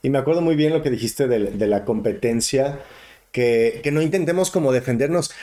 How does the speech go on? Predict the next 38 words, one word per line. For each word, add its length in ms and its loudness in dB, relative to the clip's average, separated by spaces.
pero 260 2
es 260 -2
que 520 0
la 220 0
competen-, 500 0
no, 320 4
no, 140 2
no, 100 2
no, 140 2
no. 280 0
O 120 -2
sea, 140 2
enfocarte 680 0
en, 100 0
en 260 0
tu 120 2
valor, 680 2
en 120 2
encontrar 440 0
esas 260 -4
características, 1120 -2
eh, 280 -4
porque 220 -2
toma 300 -2
tiempo 480 0
a 40 2
veces 260 0
decir, 200 -2
"No, 240 2
es 80 -4
que 80 0
somos 240 0
los 100 2
mejores". 460 0
No, 220 -2
a 60 0
ver, 180 -2
pon-, 260 -2